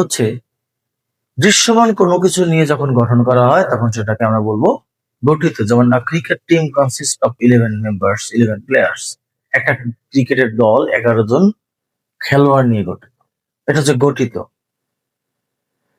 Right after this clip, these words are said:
এই গঠনটা দেখা যাচ্ছে কি, যা নিয়ে আমি গঠন করেছি। আর নিহিত হচ্ছে যেটা অন্তর্নিহিত, যেটা দৃশ্যমান না, অ্যাবস্ট্রাক্ট। যেমন আমি উদাহরণে লিখেছিলাম, happiness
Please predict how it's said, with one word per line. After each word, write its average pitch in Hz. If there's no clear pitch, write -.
এই 160
গঠনটা 208
দেখা 135
যাচ্ছে -
কি, 139
যা 131
নিয়ে 131
আমি 117
গঠন 107
করেছি। 85
আর 127
নিহিত 190
হচ্ছে 202
যেটা 131
অন্তর্নিহিত, 123
যেটা 135
দৃশ্যমান 135
না, 107
অ্যাবস্ট্রাক্ট। 131
যেমন 202
আমি 185
উদাহরণে 175
লিখেছিলাম, 139
happiness 202